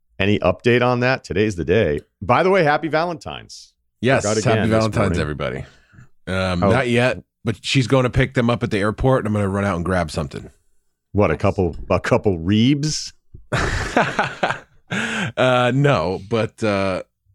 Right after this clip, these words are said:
Speaker 2: I don't know. I, I like the idea of a rose bear. We're gonna, I, I almost guarantee she's gonna have nothing for me 'cause I've been with her the last couple of days and she has not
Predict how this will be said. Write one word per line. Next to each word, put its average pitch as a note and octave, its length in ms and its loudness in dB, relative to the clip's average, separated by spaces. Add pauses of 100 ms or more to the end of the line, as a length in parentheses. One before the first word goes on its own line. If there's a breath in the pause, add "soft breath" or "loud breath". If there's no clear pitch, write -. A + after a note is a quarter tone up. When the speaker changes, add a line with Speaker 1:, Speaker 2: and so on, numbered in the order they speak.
Speaker 2:
I C3 100 0
don't B2+ 100 0
know. F#2+ 140 -2
I, G#2+ 240 0
I B2 80 2
like C#3 200 2
the C#3+ 80 2
idea C3 180 2
of A2+ 80 0
a G#2+ 40 0
rose G2+ 320 0
bear. A#2+ 240 0
We're C3+ 120 0
gonna, F3+ 180 -2
I, C#3+ 120 2
I C3 180 0
almost D#3 280 -2
guarantee B2 460 -2
she's F#2 240 -8
gonna F2+ 260 -4
have E2+ 200 -4
nothing F2 420 -4
for F2+ 140 -10
me E2 160 -4
'cause - 120 -12
I've F#2 140 -4
been F#2+ 140 -4
with F#2+ 160 -4
her F2+ 80 -4
the F2 80 -4
last E2+ 220 -2
couple E2 200 -6
of D#2 60 -6
days D#2 320 -4
and D2 120 -6
she E2 160 -4
has E2 140 -2
not E2 320 -2